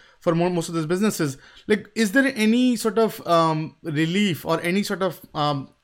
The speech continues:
strategic mindset that these guys needs to understand to say if it's a right or a wrong strategy to have, say, a distributed I T when it's so-called shadow I T? Do you have any perspective on that?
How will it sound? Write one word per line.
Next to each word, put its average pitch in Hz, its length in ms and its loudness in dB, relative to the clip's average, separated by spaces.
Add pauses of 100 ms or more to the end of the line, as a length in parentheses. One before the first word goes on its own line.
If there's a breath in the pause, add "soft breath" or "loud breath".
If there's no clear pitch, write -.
strategic 180 580 -2
mindset 180 520 -2
that 160 180 -2
these 170 160 -4
guys 170 180 -2
needs 165 240 -4
to 156 240 -2
understand 143 800 -2 (640 soft breath)
to 196 400 0
say 220 460 8
if 208 120 0
it's 202 240 -6
a 175 80 0
right 170 260 2
or 175 120 -2
a 160 80 0
wrong 151 200 2
strategy 156 480 -2
to 170 180 -4
have, 151 280 0
say, 165 240 -4
a 160 100 -2
distributed 156 560 -6
I 139 180 -2
T 131 320 -6
when 131 100 -6
it's - 180 -12 (220)
so-called 135 500 -6
shadow 131 280 -4
I 120 100 -6
T? 120 260 -14 (340 soft breath)
Do 147 60 -2
you 156 60 0
have 160 80 2
any 160 100 0
perspective 143 420 -6
on 135 120 -2
that? 120 240 -8